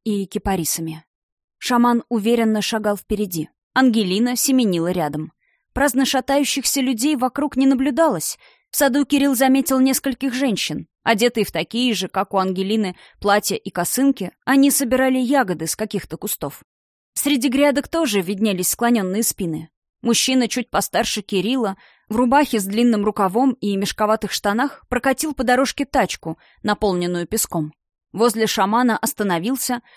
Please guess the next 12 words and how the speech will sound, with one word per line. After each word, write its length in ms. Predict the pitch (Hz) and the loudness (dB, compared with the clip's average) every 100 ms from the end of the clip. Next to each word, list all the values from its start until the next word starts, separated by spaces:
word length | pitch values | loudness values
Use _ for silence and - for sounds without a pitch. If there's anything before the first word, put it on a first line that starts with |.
| _ _ | _ _
прижал 460 | - 311 254 302 262 | -2 0 2 2 4
руку 240 | 277 - | 0 -2
к 80 | 277 | -4
сердцу, 500 | - 190 - - 160 - _ _ _ | -2 -2 -4 -10 -12 -14 _ _ _
так 240 | 220 220 | 0 0
же, 100 | 185 | -2
как 300 | 180 190 175 | -4 -4 -4
делала 420 | 170 208 208 185 - | -2 0 2 0 -2
Ангелина, 720 | 208 185 185 190 240 208 170 - | -2 0 -2 0 0 0 -2 -2
поминая 460 | 240 247 214 175 | 2 4 4 2
мать 260 | 185 190 - | 0 -4 -4
доброты. 520 | 180 190 202 175 156 | -4 -4 -4 -6 -12